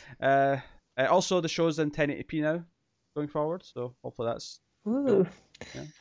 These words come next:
Speaker 2: I'm still coming through on Skype, so <laughs> I don't think I'll be ten eighty p.
Speaker 1: Yeah, but keep in mind you're only a quarter of the screen, though, so it might still be an improvement for whatever resolution you actually pump through.
Speaker 2: Hopefully I'll look better.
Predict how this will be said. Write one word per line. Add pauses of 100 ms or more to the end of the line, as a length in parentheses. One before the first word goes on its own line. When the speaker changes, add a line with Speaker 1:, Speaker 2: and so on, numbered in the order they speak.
(120)
Speaker 2:
I'm
still
coming
through
on
Skype, (140)
so (280)
<laughs>
I
don't
think
I'll
be
ten
eighty
p. (800)
Speaker 1:
Yeah,
but
keep
in
mind
you're
only
a
quarter
of
the
screen,
though,
so
it
might
still
be
an
improvement
for (340)
whatever
resolution
you
actually
pump
through. (1200)
Speaker 2:
Hopefully
I'll
look
better.